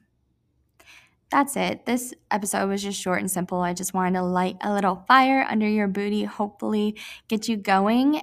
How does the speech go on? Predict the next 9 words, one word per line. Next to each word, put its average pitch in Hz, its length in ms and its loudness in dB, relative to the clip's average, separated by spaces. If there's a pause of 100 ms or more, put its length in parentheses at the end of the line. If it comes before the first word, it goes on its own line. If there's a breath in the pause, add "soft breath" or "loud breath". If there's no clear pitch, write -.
and 202 400 0
get 196 180 -6
you 247 80 0
motivated 196 540 0
to 202 100 -8
go 190 160 -4
crush 185 320 -8
your 196 120 -4
goals. 180 360 0